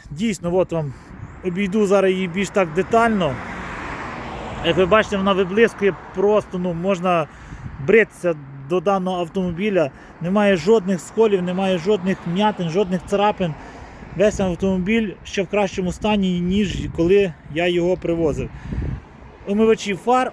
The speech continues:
оптика дорога. Шкода, правда, що стоїть зараз він на моєму власному евакуаторі. Не можу вам гарно просто так обійти обкруг і показати всі, всі такі, ну, можна сказати,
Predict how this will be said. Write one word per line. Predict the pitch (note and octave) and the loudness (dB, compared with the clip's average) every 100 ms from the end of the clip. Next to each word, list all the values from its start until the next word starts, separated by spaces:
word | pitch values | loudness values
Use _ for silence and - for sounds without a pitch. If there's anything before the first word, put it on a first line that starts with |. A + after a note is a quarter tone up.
| - | 0
оптика | A3+ - A3+ G#3 | 0 0 0 0
дорога. | F#3 G3+ G3+ G#3 A#3 A#3+ F3+ | 2 4 4 2 0 -2 -4
Шкода, | - A3+ G3 F3+ | -2 0 2 2
правда, | G3+ F#3 F#3 | 2 0 0
що | - G3+ | -2 -6
стоїть | - G3+ G#3 E3+ | -6 -4 -2 0
зараз | G3 F#3+ G3 | 0 0 -2
він | F#3+ | -2
на | F#3 F#3 F3+ F3 E3+ | 0 0 2 0 0
моєму | F3+ F3+ E3+ | -2 -2 0
власному | F3+ E3+ F3 F3 | 0 0 0 -2
евакуаторі. | F3+ A#3 C4 - F#3+ - - - | -2 -2 -2 0 -2 -4 -12 -10
Не | F3 | -2
можу | F#3+ G3 F3 | 2 2 2
вам | F3+ E3 | 2 2
гарно | F3+ F3+ E3 | 2 2 0
просто | D#3+ E3+ E3+ | -4 -4 -4
так | E3 E3+ E3+ | -4 -4 -4
обійти | E3+ F3+ - F3+ | -6 -6 2 2
обкруг | E3 F#3+ F#3+ | 2 -4 -6
і | E3+ | -6
показати | E3 E3+ E3+ F3 - | -8 -6 -2 -2 -4
всі, | D3+ - G#3 G3 D#3+ - - - | -12 -10 -6 -2 -4 -6 -20 -20
всі | - G#3 G3+ | -14 -6 -6
такі, | - E3+ G3 F#3+ E3 - - - - - | -4 -6 -2 0 -2 -4 -16 -20 -18 -8
ну, | G3 | -2
можна | F#3+ E3+ D#3+ | -2 -2 0
сказати, | F3+ F#3+ F#3+ E3 | 0 2 2 0